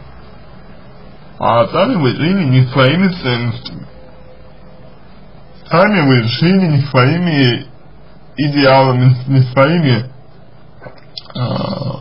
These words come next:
там, целями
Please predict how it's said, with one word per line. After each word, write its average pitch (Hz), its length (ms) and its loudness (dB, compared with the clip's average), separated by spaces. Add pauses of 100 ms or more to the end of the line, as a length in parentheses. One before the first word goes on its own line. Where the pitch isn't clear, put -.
(960)
там, 117 520 -2 (1600)
целями 156 680 2